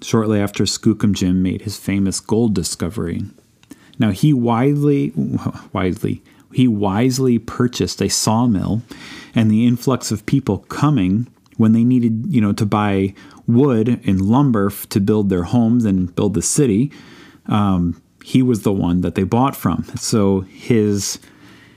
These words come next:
his foresight in buying this sawmill was very, very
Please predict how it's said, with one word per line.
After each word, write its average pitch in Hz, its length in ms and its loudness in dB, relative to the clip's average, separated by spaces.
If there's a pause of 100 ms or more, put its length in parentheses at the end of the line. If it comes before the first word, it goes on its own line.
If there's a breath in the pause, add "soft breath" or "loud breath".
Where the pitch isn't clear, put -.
his 107 220 -2
foresight 147 640 -2
in 98 180 0
buying 107 420 2
this 98 200 -4
sawmill 117 840 -2 (140)
was 90 220 -2
very, 95 240 0
very 87 440 -2